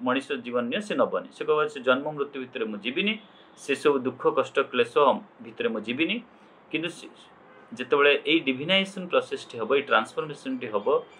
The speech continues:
ଏଇ ଜଗତ ଦିବ୍ୟ ଜଗତରେ ପରିଣତ ହବ, ସେତେବେଳେ ଏକ ନିମ୍ନମାନର କାରଣ ବୋଲି ଏଇ ଜୀ-, ଜୀବନକୁ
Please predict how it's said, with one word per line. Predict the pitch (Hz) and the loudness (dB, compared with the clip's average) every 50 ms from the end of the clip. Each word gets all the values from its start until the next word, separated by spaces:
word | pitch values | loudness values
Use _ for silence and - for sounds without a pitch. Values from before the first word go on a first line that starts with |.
| - - - | -20 -4 4
ଏଇ | 135 165 202 | 6 6 6
ଜଗତ | 190 202 214 196 190 190 190 185 | 8 6 4 6 4 2 2 0
ଦିବ୍ୟ | 156 143 135 131 131 143 | -2 -2 -2 2 2 4
ଜଗତରେ | 135 135 131 127 123 123 123 | 4 6 4 4 2 0 0
ପରିଣତ | 120 - 117 113 113 113 110 - | 4 4 2 4 4 -2 -4 -2
ହବ, | 107 98 107 151 | -2 0 0 0
ସେତେବେଳେ | 156 - - - - 151 160 175 220 262 254 - - - - - - - - - - - - - - - - - - - - - - - - - - - - - - - - - 156 | 0 0 -2 0 4 4 6 6 4 2 0 -6 -16 -20 -20 -20 -20 -20 -20 -20 -20 -20 -20 -20 -20 -20 -20 -20 -20 -20 -20 -20 -20 -20 -20 -20 -20 -20 -20 -20 -20 -20 -2 2 2
ଏକ | 156 156 | 4 4
ନିମ୍ନମାନର | 175 156 160 160 165 175 190 220 220 226 220 214 214 220 214 214 | 4 4 6 4 4 6 6 6 6 6 4 6 4 4 4 6
କାରଣ | 214 185 160 156 170 170 | 6 6 6 6 6 4
ବୋଲି | 165 175 170 170 | 4 4 2 4
ଏଇ | 170 165 160 156 | 4 4 4 2
ଜୀ-, | 127 135 139 120 | 2 0 0 0
ଜୀବନକୁ | 127 120 123 135 131 143 147 143 127 139 135 123 | -2 -4 -4 2 2 2 2 2 -2 -2 -4 -4